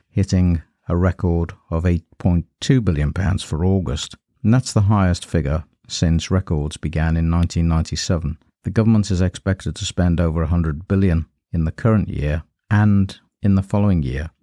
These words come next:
on debt interest payments. And that's more than it spends on education. The national debt, of course, is hardly ever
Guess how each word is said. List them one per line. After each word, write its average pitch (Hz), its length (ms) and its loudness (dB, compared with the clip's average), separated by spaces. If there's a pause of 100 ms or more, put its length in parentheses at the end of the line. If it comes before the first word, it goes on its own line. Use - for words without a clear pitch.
(160)
on 80 360 -4 (160)
debt 92 240 0
interest 85 640 -2
payments. 82 580 -2 (260)
And 117 120 2
that's - 340 -2 (240)
more 113 240 2
than 98 100 0
it 87 140 -2
spends 82 500 -2
on 78 300 -2 (260)
education. 87 640 -4 (840)
The - 80 -4
national 123 400 0
debt, 98 320 0
of 85 140 -6
course, 87 340 -2 (240)
is 95 140 -2
hardly 101 460 0
ever 82 320 0